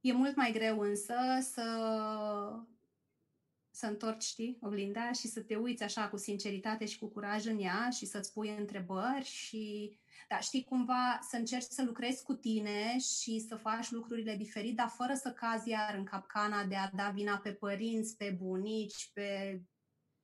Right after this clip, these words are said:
așa mai departe. Și să-ți asumi responsabilitatea, cred că asta e. Uh, mi-a fost greu la început să îmi asum că eu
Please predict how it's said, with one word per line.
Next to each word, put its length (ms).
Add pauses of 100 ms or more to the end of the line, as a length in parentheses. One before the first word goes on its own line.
(120)
așa 280
mai 160
departe. 640 (420)
Și 80
să-ți 220
asumi 280
responsabilitatea, 880
cred 160
că 80
asta 320
e. 160 (500)
Uh, 480
mi-a 220
fost 300
greu 300
la 100
început 500
să 260
îmi 140
asum 680 (100)
că 400
eu 600